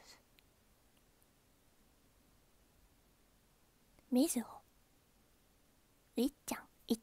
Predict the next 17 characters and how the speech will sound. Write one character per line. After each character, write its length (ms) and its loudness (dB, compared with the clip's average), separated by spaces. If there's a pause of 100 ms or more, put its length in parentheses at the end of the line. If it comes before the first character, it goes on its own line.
ち 100 -10
ゃ 20 -10
ん、 40 -20 (100)
い 80 -12
っ 40 -10 (180)
ち 80 -8
ゃ 20 -10
ん、 20 -16
み 60 -20 (1400)
つ、 0 -
あ 60 -4
や 100 0
な 140 -2
つ、 120 -12 (1160)
タ 120 -6
カ 200 -12
ル、 60 -20